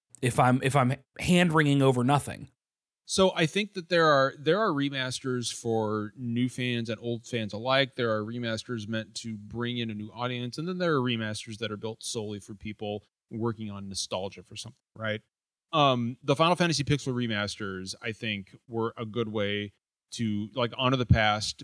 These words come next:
Speaker 2: but also bring in new players, right? Because it's not a game where you need precision, right?
Speaker 1: Reset
Speaker 2: Like,
Speaker 1: the
Speaker 2: those are
Speaker 1: clock.
Speaker 2: turn-, those are, <laughs> but, but, but, like, but, like, those are, those are turn-based R P Gs, right? Like, they're, you don't need a whole lot of precision here. Tomb Raider, on the other hand,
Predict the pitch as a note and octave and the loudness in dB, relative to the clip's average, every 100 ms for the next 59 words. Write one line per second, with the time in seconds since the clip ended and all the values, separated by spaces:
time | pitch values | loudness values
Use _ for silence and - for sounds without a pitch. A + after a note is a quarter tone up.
0 | - - A2 A#2+ B2 A2 A#2 A#2 G#2+ A2 | -2 0 2 0 -2 -2 -2 -2 -2 -4
1 | - G#3+ G#2 A2 B2+ F3 D#3+ E3 A3+ E3 | -2 0 0 -2 0 2 0 2 0 2
2 | C#3 D#3 C#3+ C3 B2+ A#2+ - B2 - A#2 | 0 0 0 0 0 -4 -4 -2 0 -2
3 | F2 - - B2+ G3 A2+ A3 - A#2+ F3 | -4 -14 -6 2 4 6 6 4 6 8
4 | D#3 D3+ E3 D#3 _ _ _ _ _ D3+ | 8 6 0 -2 _ _ _ _ _ 4
5 | E3 E3 D#3+ B2+ - E3 - C#3+ - B2+ | 6 6 4 2 0 0 -2 -6 -6 -10
6 | - _ _ D#3+ E3+ E3 C#3+ E3 E3 F3 | -10 _ _ 2 4 4 2 4 4 6
7 | D#3+ D#3 F3+ E3+ D#3 G3 F3+ F#3+ F3+ A3+ | 4 4 2 2 4 2 2 0 0 0
8 | B3+ G3+ B3 A#3 G#3 A3+ F3+ F3 F3 G2 | -2 -4 2 2 2 0 0 -4 -4 -2
9 | A2+ C3 C#3 C#3 D3+ B2+ _ _ C#3+ D#3+ | -2 -2 -2 -2 -4 -6 _ _ -10 -6
10 | F3 E3+ D3 D3 C3+ C3 A#2+ C3 A2+ G2 | -4 -4 -4 -4 -4 -6 -12 -8 -8 -6
11 | - D4 E4+ D3+ A2 A2 G2+ F#2 F#2+ G2 | -4 0 4 6 6 0 -2 -8 -8 -8
12 | F2+ | -10